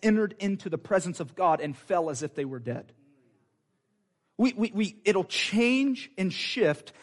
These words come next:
the corporate setting when we live a life of intimacy. Stephanie Gretzinger, does anybody know who that is? I, I listened to an interview with her and Michael Koulianos,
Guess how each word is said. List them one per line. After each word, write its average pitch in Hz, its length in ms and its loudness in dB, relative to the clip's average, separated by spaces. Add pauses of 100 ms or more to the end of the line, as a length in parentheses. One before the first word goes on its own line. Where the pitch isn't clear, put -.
(120)
the 175 80 0
corporate 240 580 0
setting 156 580 4 (160)
when 180 260 0
we 233 140 4
live 208 220 4
a 185 40 4
life 170 280 4
of 147 120 -4
intimacy. 120 540 -8 (2000)
Stephanie 262 520 2
Gretzinger, 170 520 0
does 180 120 0
anybody 214 260 2
know 208 80 2
who 196 120 0
that 185 180 6
is? 190 280 0 (1300)
I, 196 160 4
I 202 120 6
listened 214 340 0
to 202 80 -4
an 190 80 -4
interview 170 340 -4
with 139 160 -6
her 170 160 -4
and 160 80 -4
Michael 156 260 -2
Koulianos, 135 800 -6